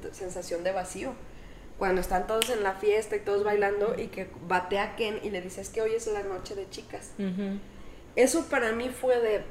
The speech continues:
Speaker 1: porque, por
Speaker 2: <laughs>
Speaker 1: ejemplo, al menos en la universidad, eh, tuvi-, tu-, éramos un grupo de chicas, varias compañeras, y tengo que reconocerlo que, por ejemplo, yo no, yo rechacé un intercambio a Europa porque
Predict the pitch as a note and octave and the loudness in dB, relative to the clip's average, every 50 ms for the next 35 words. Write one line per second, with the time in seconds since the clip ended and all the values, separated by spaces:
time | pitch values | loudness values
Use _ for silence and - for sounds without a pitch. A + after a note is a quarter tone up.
0 | - - - - - - - - - - - - - - - - - - - - | -10 -10 -10 -12 -12 -14 -14 -14 -14 -14 -14 -14 -14 -14 -12 -8 -4 -4 -2 -2
1 | - - - - A3+ A#3 - - G#3 - - B3 G#3 A3 B3+ B3 A#3+ A#3 B3+ B3 | -2 -4 2 4 4 4 6 6 4 4 4 2 -2 0 0 0 0 4 4 4
2 | A#3 A3+ A#3 A#3 A#3+ B3+ B3 - - G#3 G#3+ G3+ G3 G3 G3+ G3+ G3 G3 G3 G3 | 6 6 4 4 2 2 0 0 0 0 2 2 2 2 2 2 2 2 0 0
3 | - A3 G#3 A3 A3+ D4 F4 - - - - - - - - - - - - G4 | 0 4 4 6 6 6 2 -2 -6 -12 -14 -16 -16 -16 -16 -16 -6 -2 0 2
4 | G4 G3+ G3 F#3+ F#3 F3+ F3+ F3+ - - G#3+ G3+ G#3+ - - - - A#3 A3 - | 4 6 6 6 4 4 2 2 0 0 2 4 4 4 4 2 -2 -4 -4 -2
5 | - - G#3+ G#3+ A3+ A3+ - A3+ G#3+ G#3 G#3 - G#3+ G#3+ G#3 G#3 - A3 - - | 0 0 0 2 0 -2 -2 -2 -2 -2 -2 0 0 0 0 0 -2 -4 -2 -2
6 | G#3 G#3+ A3+ G3 F#3+ F#3+ G3 G#3 G3+ - G#3 G#3 G3+ F#3 F#3 F#3+ F#3 F3+ F3 F#3 | -2 -2 0 0 0 2 2 0 0 -2 -4 -4 -2 -2 0 2 2 2 2 2
7 | G#3+ A3+ - - - - - - - - - - - - - - - - - - | 0 0 -4 -10 -12 -12 -12 -10 -10 -10 -12 -10 -6 -4 -4 -4 -4 -6 -10 -12
8 | - - - A3+ G#3 G3+ G3 F3+ F3 F3+ - - G3 F#3 F#3+ F#3+ F#3+ - G3 G3 | -8 -6 -2 0 0 2 2 2 0 0 0 0 0 2 2 0 2 2 2 2
9 | G3+ - G#3 G3 F#3+ F#3 F#3 G3 F3+ F#3+ F#3+ F#3+ - F#3 F3+ - F3+ - - F3+ | 2 0 0 0 0 -2 -2 -4 -4 -4 -4 -4 -4 -6 -6 -6 -6 -4 -4 -2
10 | F3+ - F#3+ F#3+ F3+ F3+ F#3 F3+ F3+ F3+ F3+ F3+ - - - - - - - G3 | -2 0 0 0 2 2 2 2 2 2 0 -2 -4 -8 -6 -6 -8 -2 0 2
11 | G3 G3+ G#3 G3+ G#3+ F#3+ - G3 F#3+ F#3+ F#3+ - G#3 G3 - - G3 G3 F#3+ G3 | 4 4 2 2 0 -2 -2 -2 -2 -2 0 0 0 0 2 2 2 2 4 2
12 | G3 F#3+ F#3+ G3+ G3 G3 - F#3+ G#3 C4 C#4 - - - - - - - - - | 0 2 2 2 0 0 0 0 0 0 -2 -4 -8 -14 -16 -16 -18 -18 -18 -16
13 | - - - - - F#3 F3+ F3 F3 F3 - F3+ F#3+ F#3 F3+ F3 F3 E3+ E3+ E3 | -16 -14 -12 -2 4 6 6 6 6 2 0 0 2 2 2 4 4 4 4 4
14 | E3 D#3+ D#3+ D#3 D3+ D3+ D3 - | 2 2 2 0 0 -2 -2 -4